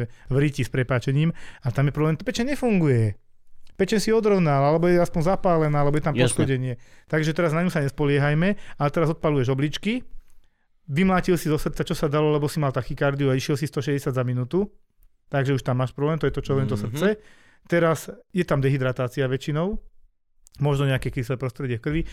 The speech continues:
Speaker 1: proste to je súbor vecí, ktoré, to nie je jedna vec.
Speaker 2: Mhm.
Speaker 1: Ale všetko to stojí a zač-, e, končí na tom, že musíš ukludniť srdce,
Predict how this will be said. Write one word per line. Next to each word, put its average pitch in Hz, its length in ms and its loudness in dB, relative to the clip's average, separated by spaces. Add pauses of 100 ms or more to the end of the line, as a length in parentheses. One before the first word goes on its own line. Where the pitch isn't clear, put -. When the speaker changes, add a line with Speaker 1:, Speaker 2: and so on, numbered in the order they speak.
(120)
Speaker 1:
proste 147 280 -4
to 143 120 -4
je 151 140 4
súbor 151 440 0
vecí, 170 260 0
ktoré, 131 240 -2
to 135 120 -4
nie 170 120 2
je 147 80 2
jedna 117 160 0
vec. 107 320 -6
Speaker 2:
Mhm. 123 220 2 (300)
Speaker 1:
Ale 147 340 2
všetko 175 560 -2
to - 100 -4
stojí 165 320 2
a 156 140 0
zač-, 131 180 0
e, 220 80 -4 (260)
končí 165 320 -2
na 117 140 0
tom, 170 300 0 (320)
že 135 160 0
musíš 139 420 -2
ukludniť 113 380 -4
srdce, 135 300 -6